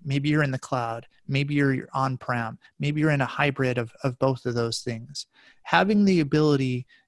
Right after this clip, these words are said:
to move these things so it works the same on the developer laptop as it does in the test server, as it does in the Q A server, that makes a lot of value so that we don't have, "Well, it worked in prod, but it doesn't work,"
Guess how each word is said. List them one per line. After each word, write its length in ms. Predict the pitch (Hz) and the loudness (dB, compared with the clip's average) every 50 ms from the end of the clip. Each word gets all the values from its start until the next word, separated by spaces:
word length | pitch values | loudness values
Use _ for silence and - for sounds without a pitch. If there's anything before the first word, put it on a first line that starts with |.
| _ | _
to 480 | - - - 131 127 127 123 127 123 - - | -6 -2 0 2 4 4 2 2 0 -2 -2
move 300 | 151 156 190 226 233 196 | 0 2 4 4 4 2
these 260 | 156 156 143 127 - | 2 2 2 2 0
things 300 | - 139 131 127 127 120 | -2 -2 -2 -2 -2 0
so 260 | - - 131 123 120 - - - _ _ - | 2 4 4 4 2 0 -6 -18 _ _ -6
it 140 | - 139 143 | -6 -2 2
works 340 | 151 160 160 151 - - | 4 4 4 4 0 -2
the 120 | - 131 120 | -4 -2 -2
same 380 | - - - 151 165 175 175 | -2 0 -2 0 0 0 0
on 120 | 165 156 147 | 0 0 0
the 80 | 139 | 0
developer 500 | 123 - 123 131 135 139 139 131 - 131 | 0 0 2 4 4 4 4 2 0 0
laptop 600 | 123 120 120 120 123 123 123 - - 120 113 107 - | 2 2 4 4 4 2 0 -4 -6 -6 -6 -4 -4
as 220 | 120 120 117 - - | -6 -6 -4 -6 -8
it 100 | - - | -6 -4
does 320 | - 147 147 139 - - - - | -2 -2 -2 -2 -4 -6 -6 -4
in 240 | 139 131 127 127 | -4 -2 -2 -2
the 80 | 123 123 | -4 -4
test 400 | 113 - - 147 135 - - - | -4 -2 -2 -4 -4 -4 -6 -4
server, 340 | - 123 117 113 113 117 117 | -2 -2 -2 0 0 0 0
as 200 | 117 117 - - | 0 0 -2 -6
it 100 | 131 127 | -6 -4
does 320 | - 151 147 143 131 - | 0 0 0 0 0 0
in 220 | 135 131 131 127 120 | -2 -2 -2 -4 -6
the 80 | 120 | -8
Q 260 | - - - 135 127 | -8 -6 -2 0 2
A 160 | 139 151 160 151 | 4 2 2 0
server, 540 | - - - 127 120 117 113 117 113 117 - _ - - - _ _ _ _ _ _ _ _ _ _ _ _ - | -2 -2 0 0 0 0 -2 -4 -6 -8 -12 _ -20 -20 -20 _ _ _ _ _ _ _ _ _ _ _ _ -6
that 280 | 151 147 156 160 - - | -2 0 0 0 0 -2
makes 240 | 156 143 - - - | -4 -4 -2 -2 -2
a 40 | 135 | -2
lot 280 | 127 127 135 139 135 | 0 2 2 2 2
of 100 | 131 120 | 0 2
value 500 | 120 131 135 143 151 143 123 113 113 113 | 4 4 4 4 4 2 0 -2 -4 -6
so 220 | 113 - - 127 123 | -6 -4 -4 -2 0
that 180 | 117 123 123 | 0 -2 -2
we 120 | - 139 131 | -2 -2 0
don't 200 | 131 131 127 - | 0 0 -2 -4
have, 360 | - - 139 127 127 123 123 - _ _ | -4 0 2 2 2 0 -2 -6 _ _
"Well, 120 | - 143 147 | -2 -2 0
it 60 | - | -2
worked 300 | 120 - 254 262 _ - | -4 -6 -6 -6 _ -6
in 140 | 233 247 196 | -6 -6 -4
prod, 480 | - 269 320 294 214 - 165 175 180 - _ _ _ - | -2 -2 -2 0 0 -2 -2 -4 -6 -10 _ _ _ -10
but 80 | - - | -10 -8
it 80 | - | -4
doesn't 260 | - 185 180 - 180 175 | -2 -2 -2 -2 -4 -4
work," 320 | 175 180 175 - - | -2 -4 -4 -4 -10